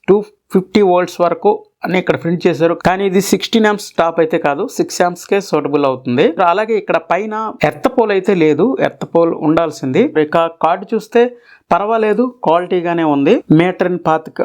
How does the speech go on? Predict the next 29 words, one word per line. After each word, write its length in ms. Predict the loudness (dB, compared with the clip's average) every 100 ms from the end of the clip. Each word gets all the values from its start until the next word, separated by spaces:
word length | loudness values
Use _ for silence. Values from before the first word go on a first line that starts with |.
| -8 _ _ _ _ _
పొడవు 220 | -2 0
అయితే 160 | 0 0 0
ఉంది, 200 | 0 0 0 0
అంతకన్నా 420 | 0 0 0 0 -2 0 -2
ఎక్కువ 220 | 0 0 0
లెంత్ 240 | 0 -2 -4
అయితే 160 | -2 -2 0
లేదు. 220 | 0 0 0 -4 0
ఐరన్ 200 | 0 2 0
బాక్స్ 180 | -2 _ -4
చూస్తే 220 | -2 0 2
లైట్ 200 | 2 0
వెయిట్గానే 380 | 0 0 -2 0 0
ఉంది, 180 | 2 2 0 -4 -2
వెయిట్ 180 | 0 0
అయితే 140 | -2 0 2
లేదు. 220 | 4 2 0 _ _ _ _ _ _ -6 -2
ఇక 180 | 0 -2 -4 -20 -20 2
ఇది 120 | 2 4
మొత్తం 240 | 0 -2 0
ప్లాస్టిక్కే, 500 | 0 0 -4 -6 -4 -4 -2 -2
పర్వాలేదు 400 | 0 0 2 2
అన్నట్టుగానే 500 | 0 0 0 0 2 2
ఉంది. 200 | 2 2 0 -8 -6 -2
అంటే 180 | 0 0 0 0
మనం 160 | -2 -6 -14 -10 -2
బ్రాండెడ్ 400 | 0 0 0 0 2
ఐరన్ 240 | 0 0 -2
బాక్స్లో 380 | -2 -2 0 0